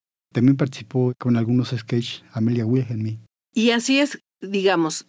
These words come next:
Speaker 2: nos hablas de que los toman de las carpas,
Speaker 1: Ujú.
Speaker 2: donde ellos tenían una popularidad, toman su talento, se los llevan,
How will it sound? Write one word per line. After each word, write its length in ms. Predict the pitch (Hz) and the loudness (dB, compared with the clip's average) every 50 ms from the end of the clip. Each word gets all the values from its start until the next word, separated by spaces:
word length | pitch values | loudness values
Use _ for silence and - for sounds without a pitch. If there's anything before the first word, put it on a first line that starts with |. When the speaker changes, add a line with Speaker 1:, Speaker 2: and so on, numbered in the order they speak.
| - | -4
Speaker 2:
nos 240 | 185 180 180 185 - | -2 0 0 0 0
hablas 360 | 220 196 190 208 208 202 185 | 0 0 2 2 2 2 0
de 140 | 180 165 147 | -2 -4 -4
que 240 | - - 165 151 - - | -2 -2 -2 -2 -2 -2
los 280 | 175 170 175 175 - - | 0 0 0 0 -2 0
toman 360 | 226 214 220 220 214 208 208 | 0 0 2 2 2 2 2
de 80 | 190 | 2
las 240 | 170 160 165 175 - | 2 0 0 -2 -4
carpas, 720 | - - 208 214 226 226 - 208 208 240 262 - - - - _ _ _ - | -2 -2 -2 0 0 -2 -2 -2 -2 -2 -4 -6 -12 -16 -20 _ _ _ -10
Speaker 1:
Ujú. 400 | 110 101 95 110 113 107 110 117 113 _ | -10 -8 -8 -8 -8 -8 -10 -12 -14 _
Speaker 2:
donde 380 | - 165 165 170 165 170 165 - - | -4 -2 -2 0 0 0 0 0 0
ellos 340 | 180 175 180 185 190 185 - | 0 0 0 0 -2 -2 -2
tenían 560 | - 175 180 180 180 180 175 175 175 156 - | -4 -2 -2 -2 -2 -2 -2 -2 -2 -4 -6
una 460 | - 160 165 165 160 151 151 147 147 143 _ | -6 -6 -4 -4 -2 -4 -4 -4 -6 -8 _
popularidad, 880 | - 160 151 156 - 175 170 170 170 170 175 180 185 202 202 196 202 220 226 - _ _ _ _ _ _ _ _ _ _ _ _ | -4 -4 -4 -2 -2 0 2 2 2 2 0 0 2 2 2 2 0 -2 -4 -8 _ _ _ _ _ _ _ _ _ _ _ _
toman 320 | - 190 196 196 196 190 185 | 0 2 2 4 2 0 0
su 140 | - 214 175 | -2 -4 -2
talento, 600 | - 202 202 202 220 226 226 226 220 233 233 220 | 2 4 6 6 6 6 4 2 2 0 -2 0
se 120 | 196 160 | -2 -2
los 200 | 156 156 151 156 | -2 -2 -2 0
llevan, 420 | 175 190 196 185 180 180 190 185 | 0 0 2 2 0 -2 -4 -6